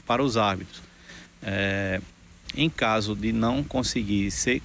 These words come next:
construído, que aí seria uma construção, mas seria algo mais rápido, ao meu entendimento, é, teria que se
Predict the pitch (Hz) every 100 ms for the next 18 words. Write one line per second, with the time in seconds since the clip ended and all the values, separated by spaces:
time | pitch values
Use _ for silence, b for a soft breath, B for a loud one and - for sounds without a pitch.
0 | - - 170 - 131 110 - - 113 110
1 | 117 110 147 139 - 113 107 - - 104
2 | 143 B B B B B - 104 101 101
3 | - 104 107 107 104 107 107 98 98 107
4 | 127 123 113 98 92 98 101 98 95 98
5 | 95 101 135 - - B B B B B
6 | - 98 98 98 98 - - - - -
7 | - - - - - - 123 120 117 127
8 | 123 117